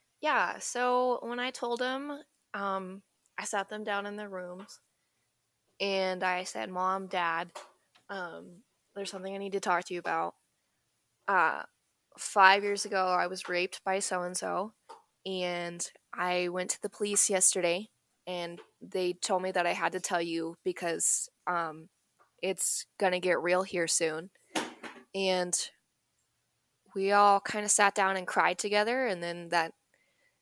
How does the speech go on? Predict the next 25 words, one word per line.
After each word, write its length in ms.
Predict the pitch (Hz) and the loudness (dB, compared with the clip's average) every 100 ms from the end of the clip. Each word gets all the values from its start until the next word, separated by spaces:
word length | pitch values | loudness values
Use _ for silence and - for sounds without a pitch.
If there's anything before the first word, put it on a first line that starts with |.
| _ _ _ _ | _ _ _ _
that 260 | 175 156 - _ _ _ | 2 2 0 _ _ _
sorrow 540 | - - 180 190 214 | 2 8 10 10 8
turned 300 | 214 226 208 | 6 0 0
to 80 | 190 | 2
anger 340 | 175 185 202 196 | 2 2 0 -2
for 160 | 202 | -4
my 120 | 190 | -2
dad, 560 | 175 175 170 185 208 214 - | 0 2 4 6 4 2 -4
and 220 | 180 175 | -8 -6
then 380 | 175 175 175 170 | -6 -8 -10 -8
that 200 | 170 - | -6 -2
sorrow 340 | - 185 185 | 2 4 4
turned 260 | 185 185 175 | 0 -4 -6
to 160 | 175 | -6
super 600 | - - - - 202 208 | -4 -2 0 -2 -4 -2
determination 920 | 185 196 208 175 175 180 - 190 185 185 | -2 -4 -4 -6 -6 -6 -4 -4 -6 -6
to 340 | - 175 143 - - | -4 -2 -2 -4 -2
get 200 | 220 - | -2 0
this 200 | 202 - | -2 0
dude 380 | 180 175 185 - - | 0 0 -2 -4 -6
with 340 | 185 180 - | -4 -4 -6
my 120 | 180 | -6
mom. 460 | 170 185 175 170 175 _ _ _ _ _ _ _ _ _ _ _ _ | 2 4 4 0 -10 _ _ _ _ _ _ _ _ _ _ _ _
And, 400 | 190 185 180 180 | -6 -2 -2 0
um, 440 | 180 180 180 180 | 2 2 2 -2